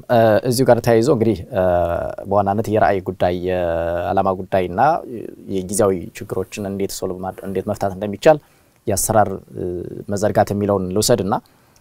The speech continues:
አንዳንድ ጊዜ በተቋማት ግንባታ ውስጥ፣ እ፣ የግለሰቦች ሚናና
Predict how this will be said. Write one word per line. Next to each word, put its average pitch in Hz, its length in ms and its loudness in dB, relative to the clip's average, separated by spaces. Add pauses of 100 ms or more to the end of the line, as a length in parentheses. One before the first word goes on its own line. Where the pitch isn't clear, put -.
(260)
አንዳንድ 143 300 8
ጊዜ 120 260 2
በተቋማት 120 500 4
ግንባታ 101 340 0
ውስጥ፣ 139 300 -2
እ፣ 98 100 -2 (220)
የግለሰቦች 101 880 -2
ሚናና 98 400 -2